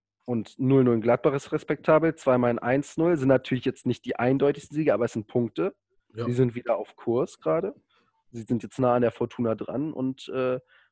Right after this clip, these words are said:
Speaker 1: wird auf jeden Fall nochmal spannend.
Speaker 2: Ja, also ich hab's,
Speaker 1: Dann
Speaker 2: ähm, ich hatte ja Samstagabend noch ein Bild gebracht gehabt, ähm, so von wegen We are back,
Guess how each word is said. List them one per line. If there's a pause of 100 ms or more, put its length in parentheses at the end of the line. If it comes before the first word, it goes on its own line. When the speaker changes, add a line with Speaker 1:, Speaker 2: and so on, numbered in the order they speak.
Speaker 1:
wird
auf
jeden
Fall
nochmal
spannend. (340)
Speaker 2:
Ja, (320)
also
ich
hab's,
Speaker 1:
Dann
Speaker 2:
ähm,
ich
hatte
ja
Samstagabend
noch
ein
Bild
gebracht
gehabt,
ähm,
so
von
wegen
We
are
back,